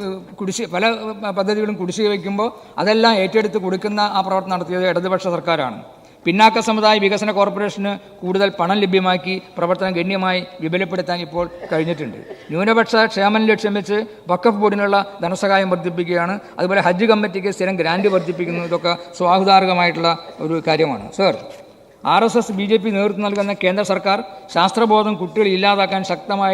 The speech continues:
ഇടപെടൽ നടത്തുന്ന ഒരു കാലഘട്ടമാണിത്. ഡാർവിൻ്റെ പരിണാമ സിദ്ധാന്തം പോലും, ഏഹ്, പഠന വിഷയത്തിൽ പാടില്ല എന്നുള്ളതാണ് കേന്ദ്ര ഗവൺമെന്റ് നിഷ്കർഷ-,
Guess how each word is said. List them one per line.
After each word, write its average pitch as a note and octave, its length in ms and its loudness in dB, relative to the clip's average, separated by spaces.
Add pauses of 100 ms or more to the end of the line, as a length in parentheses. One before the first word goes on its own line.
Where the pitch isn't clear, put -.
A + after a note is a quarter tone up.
(100)
ഇടപെടൽ F#3+ 340 2
നടത്തുന്ന F3+ 340 -4 (320)
ഒരു F3 120 0 (100)
കാലഘട്ടമാണിത്. E3 640 0 (640)
ഡാർവിൻ്റെ G#3+ 460 4
പരിണാമ G#3 440 4
സിദ്ധാന്തം G3+ 460 0
പോലും, G3+ 200 0 (580)
ഏഹ്, F3 260 -2
പഠന G3+ 300 4
വിഷയത്തിൽ G#3+ 400 0
പാടില്ല G3+ 300 4 (100)
എന്നുള്ളതാണ് F#3+ 320 -2 (100)
കേന്ദ്ര F3+ 280 -2
ഗവൺമെന്റ് F3+ 320 -4
നിഷ്കർഷ-, F#3+ 540 -10